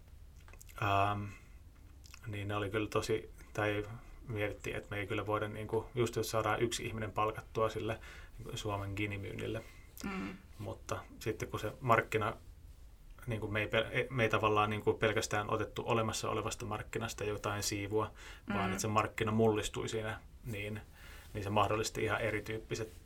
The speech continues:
Speaker 1: jutut. Ja se ma-, se on mahdollistanut sen, että me olla-, ollaan voitu investoida sinne isoon kyröön ja tehdä sinne isommat viskitislaimet. Ja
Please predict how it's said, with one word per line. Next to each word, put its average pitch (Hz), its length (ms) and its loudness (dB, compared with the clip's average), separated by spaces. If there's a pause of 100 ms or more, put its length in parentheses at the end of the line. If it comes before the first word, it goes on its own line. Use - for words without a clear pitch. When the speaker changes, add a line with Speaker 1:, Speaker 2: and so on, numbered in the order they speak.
(160)
Speaker 1:
jutut. 110 420 -2
Ja 113 220 0
se 110 120 -2
ma-, 113 220 4
se 110 80 0
on 107 60 2
mahdollistanut 110 540 0
sen, 107 180 2
että 110 160 -4
me 110 60 -2
olla-, 104 420 0
ollaan 104 260 4
voitu 107 260 4
investoida 107 540 0
sinne 110 280 -4
isoon 104 300 2
kyröön 107 320 -4
ja 110 100 -2 (600)
tehdä 104 240 2
sinne 107 260 -2
isommat 101 340 -4
viskitislaimet. 110 800 0
Ja 110 160 -2